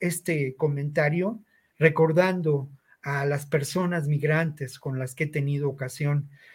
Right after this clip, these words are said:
de conversar a lo largo de los años, ¿no? Algunas de ellas, en, en, en los primeros años de mi oficio como reportero,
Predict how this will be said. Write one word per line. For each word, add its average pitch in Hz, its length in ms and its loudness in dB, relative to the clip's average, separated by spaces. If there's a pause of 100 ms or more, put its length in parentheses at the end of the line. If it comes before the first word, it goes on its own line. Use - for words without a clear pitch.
de 147 160 0
conversar 139 760 4
a 135 80 2
lo 131 140 -2
largo 131 380 -2
de 127 100 -2
los 127 280 -8
años, 123 420 -8
¿no? 147 240 -10 (440)
Algunas 202 460 6
de 165 220 6
ellas, 175 580 2 (300)
en, 131 800 0 (260)
en, 135 260 -4
en 139 140 -2
los 131 160 -8
primeros 165 580 2
años 165 400 2
de 131 120 -8
mi 131 100 -4
oficio 151 420 -4
como 135 240 -4
reportero, 135 800 -4